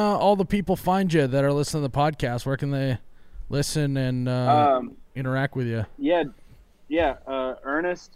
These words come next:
Speaker 2: just at Ernest on Instagram, Ernest six one five on Twitter. Um, I got a link in my bio on Instagram, Spotify, straight up Ernest, and, uh, and yeah,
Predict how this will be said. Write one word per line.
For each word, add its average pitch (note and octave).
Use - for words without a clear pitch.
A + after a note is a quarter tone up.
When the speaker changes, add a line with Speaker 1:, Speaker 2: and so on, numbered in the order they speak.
Speaker 2:
just C#3
at D3
Ernest D3+
on C3+
Instagram, D3+
Ernest C#3+
six D3+
one D3+
five C#3
on C3+
Twitter. C#3+
Um, A#2
I B2+
got C3+
a -
link C3
in C#3+
my B2+
bio B2+
on A#2+
Instagram, C3
Spotify, C#3
straight C3
up C3
Ernest, C3
and, B2
uh, A#2+
and C3
yeah, D#3